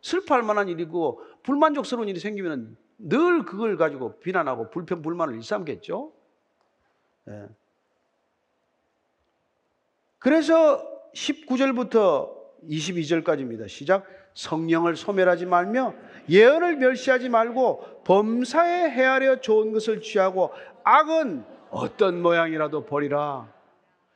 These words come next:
이렇게 아버지의 뜻 아래 있는 사람은 항상 기뻐하고 쉬지 않고 기도하고 범사에 감사하지만은 우리가 성령을 소멸하면은 그런 일이 다 순식간에 사라지고 마는 것이죠.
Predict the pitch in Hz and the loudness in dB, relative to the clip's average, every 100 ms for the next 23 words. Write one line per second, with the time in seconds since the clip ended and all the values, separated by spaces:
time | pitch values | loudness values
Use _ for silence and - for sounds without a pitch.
0 | - 320 320 196 233 330 302 311 349 339 | 0 2 4 4 4 2 0 -2 4 4
1 | 320 254 240 233 226 214 277 311 277 262 | 4 -2 0 0 0 -2 -2 -2 -4 -6
2 | 247 262 240 - 147 151 139 151 147 147 | -2 0 0 -6 -2 -2 -2 -10 -10 -6
3 | 143 143 151 170 208 208 180 190 214 208 | -6 -4 -6 -4 -4 -2 -6 -2 -4 -2
4 | 208 202 180 - - - 247 254 254 - | -2 -2 -4 -8 -20 -8 0 0 -2 -8
5 | 226 240 269 285 302 285 - _ - - | -6 -4 -2 -2 -6 -8 -16 _ -8 -4
6 | 330 254 233 214 160 220 254 240 165 139 | -2 -2 -4 -6 -8 -6 -8 -10 -6 -6
7 | 127 - 294 269 415 359 - 269 262 220 | -6 -10 -12 -10 -8 -8 -6 -6 -6 -8
8 | 139 123 117 120 - _ | -10 -10 -14 -20 -20 _